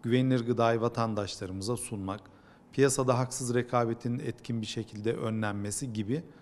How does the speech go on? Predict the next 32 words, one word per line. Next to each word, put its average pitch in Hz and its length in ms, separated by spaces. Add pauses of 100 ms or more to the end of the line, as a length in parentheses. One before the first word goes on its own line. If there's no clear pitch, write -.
(180)
hususlar. 120 640 (320)
Bakanlık 151 500
olarak 143 380
iki 139 200
bin 139 160
yirmi 135 300
üç 131 180
yılında 120 360
bir 127 160
milyon 127 320
üç 127 240
yüz 107 120
bin 120 140
gıda 123 280
kontrolü 117 520
gerçekleştirdiğimizi 107 1400
müteaddit 113 580
defalar 101 420
söylemiştik. 110 720 (520)
Ramazan 139 340
ayı 139 200
boyunca 135 360
da 135 60
yedi 127 260
bin 127 180
beş 123 260
yüzden 104 280
fazla 104 420
görevlimizle 113 960
bu 123 120
kontrolleri 107 640
yoğunlaştırdık. 110 800